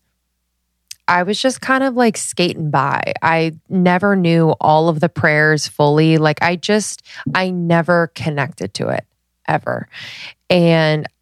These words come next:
it was a weird thing because I did feel a little bit of, um, "Well, she knows all of these prayers," or "She knows they celebrate this at their house." Like, there was kind of this hierarchical thing of, like,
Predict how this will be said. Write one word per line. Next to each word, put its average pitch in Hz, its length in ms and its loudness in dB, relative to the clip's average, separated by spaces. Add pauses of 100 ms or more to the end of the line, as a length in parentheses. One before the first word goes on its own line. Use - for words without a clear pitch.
(800)
it - 180 2
was 185 220 4
a 180 80 4
weird 180 480 0
thing 180 260 0
because 160 300 0
I 156 140 2
did 165 380 0
feel 165 440 0
a 160 100 2
little 160 400 2
bit 151 240 2
of, 143 680 0
um, 147 680 -4 (640)
"Well, 160 160 2
she 180 320 0
knows 165 340 4
all 151 300 2
of 135 80 -4
these 147 200 -4
prayers," 208 540 2
or 165 140 4
"She 175 400 -2
knows 156 840 2 (1120)
they 175 280 2
celebrate 165 600 0
this 220 200 0
at 208 140 -2
their 190 160 2
house." 180 400 0
Like, 170 160 0
there 185 200 4
was 185 300 0
kind 196 220 -2
of 170 80 -2
this 170 160 2
hierarchical 165 1040 0
thing 190 420 0
of, 156 180 0
like, 147 520 -2